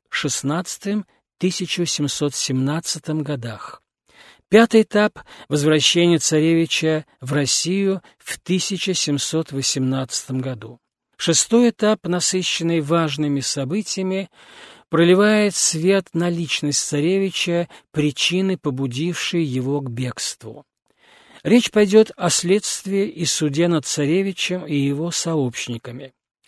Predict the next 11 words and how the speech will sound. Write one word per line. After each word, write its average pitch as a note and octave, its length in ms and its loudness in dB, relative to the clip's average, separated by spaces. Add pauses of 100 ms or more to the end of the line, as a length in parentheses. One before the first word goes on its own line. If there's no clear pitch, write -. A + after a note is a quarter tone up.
(140)
Следствие G3 400 0
велось D3+ 320 0
в C#3+ 40 0
Москве C#3 520 -4
и - 220 -10
Петербурге. C3+ 720 -8 (400)
Причём E3+ 320 4
в E3 60 8
московском E3 720 2
следствии F#3+ 580 0
главными D#3+ 800 4